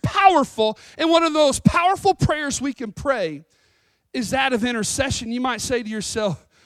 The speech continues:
"What does it mean to intercede for somebody? What does intercession mean?" Literally, it means this. The word intercession means to go between. Intercession, interceding,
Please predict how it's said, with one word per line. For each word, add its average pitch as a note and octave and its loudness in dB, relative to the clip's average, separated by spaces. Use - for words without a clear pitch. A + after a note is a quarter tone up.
"What A#3+ 4
does G#4+ -4
it C#4 -8
mean C4 -4
to A3 -6
intercede C#4 -4
for A#3+ -10
somebody? F3 -8
What D#4+ 6
does D#4+ -2
intercession C#4+ 0
mean?" G3+ -6
Literally, D#4 2
it B3+ -6
means A#3+ -4
this. F#3+ -6
The A3+ 0
word C#4+ 6
intercession C#4 -2
means G#3+ -8
to - -10
go F#3+ -4
between. D3+ -10
Intercession, D#4 0
interceding, D#4 -2